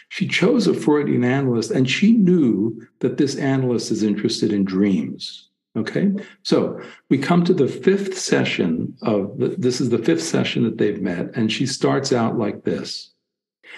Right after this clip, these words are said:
"I had an interesting dream last night." And then there's a pause. "I also had a fight with my husband.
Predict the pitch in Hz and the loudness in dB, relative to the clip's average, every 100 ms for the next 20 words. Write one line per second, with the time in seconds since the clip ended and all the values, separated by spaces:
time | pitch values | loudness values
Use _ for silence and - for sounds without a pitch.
0 | - - - 120 165 175 151 151 - 185 | -20 -16 -6 -2 2 4 4 0 2 0
1 | - 147 120 135 165 165 104 76 - - | 2 0 2 2 2 2 0 -2 -6 -8
2 | 80 69 - _ _ _ _ 117 110 104 | -8 -8 -12 _ _ _ _ 0 0 2
3 | 90 - - 101 78 73 87 - - _ | -2 -4 -6 -4 -4 -6 -10 -14 -16 _
4 | _ _ _ _ _ - - _ 131 135 | _ _ _ _ _ -20 -20 _ 0 2
5 | 185 185 123 131 110 - 117 113 - 110 | 2 0 -2 -2 -2 -2 -2 0 -2 -4
6 | 113 98 98 107 92 - - - | -2 -4 -6 -6 -6 -10 -10 -10